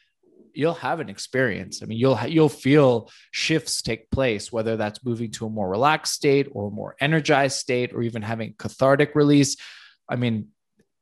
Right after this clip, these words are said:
if, if you're working with people that know what they're doing and they're safe and, and they treat the participants, you know, like they should, like family, then you could have a really enjoyable kind of breakthrough experience, even on a Zoom session. I mean, my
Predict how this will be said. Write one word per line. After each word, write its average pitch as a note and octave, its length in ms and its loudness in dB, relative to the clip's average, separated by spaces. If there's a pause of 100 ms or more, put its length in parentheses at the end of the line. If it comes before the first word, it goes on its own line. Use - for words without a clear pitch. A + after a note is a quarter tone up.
(140)
if, - 280 -4 (120)
if A#2 220 -6
you're B2 100 2
working C#3+ 320 2
with C3 140 0
people C3 260 2
that A#2 140 4
know B2+ 80 2
what B2+ 140 2
they're B2 140 2
doing C3 380 0
and A2 100 -2
they're G#2 100 -6
safe A#2+ 520 -2
and, G2+ 240 -8 (120)
and G#2 120 -4
they A2 100 -4
treat A#2+ 320 -2
the A#2+ 100 -2
participants, A#2 1000 -4
you A#2 100 -4
know, G#2 100 0
like G#2 180 -2
they A2 120 -2
should, A#2+ 340 2
like G#2+ 160 0
family, C3+ 640 0 (440)
then G#2+ 360 -6
you B2+ 120 0
could B2+ 140 2
have B2 160 2
a A#2+ 80 6
really B2 720 4
enjoyable A2+ 840 2
kind A2+ 180 -2
of G#2 100 -4
breakthrough A2+ 400 -2
experience, A2+ 720 -2 (140)
even D#3 260 -2
on C3 180 -2
a A#2 80 -4
Zoom B2+ 280 -4
session. G2 400 -6
I G#2 40 -4
mean, G#2+ 240 -4 (320)
my C3 440 2